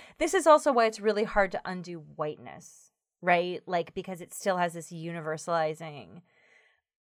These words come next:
um, meaning, because, because that is the, the, the modern world is constructed around that kind of race science and that kind of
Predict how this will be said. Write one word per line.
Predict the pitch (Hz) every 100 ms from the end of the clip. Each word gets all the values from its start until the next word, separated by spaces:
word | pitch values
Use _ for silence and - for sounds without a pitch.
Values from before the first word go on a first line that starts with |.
| _
um, | 214 180 165 151 143 147 _ _ _ _ _ _ _ _ _
meaning, | 202 208 208 226 247 185 170
because, | 185 190 - - _
because | 196 202
that | 175 185
is | 185 170 - _ _ _ _ - 170
the, | -
the, | 175 185 180 175 151
the | 180
modern | 175 180 180 170
world | 180 175
is | 165
constructed | - 170 - 196 - 240
around | 170 156 151
that | 151 147
kind | - 156
of | 156 147 - _ _
race | 170 170 -
science | 165 156 -
and |
that | 156
kind | 170 156
of | 151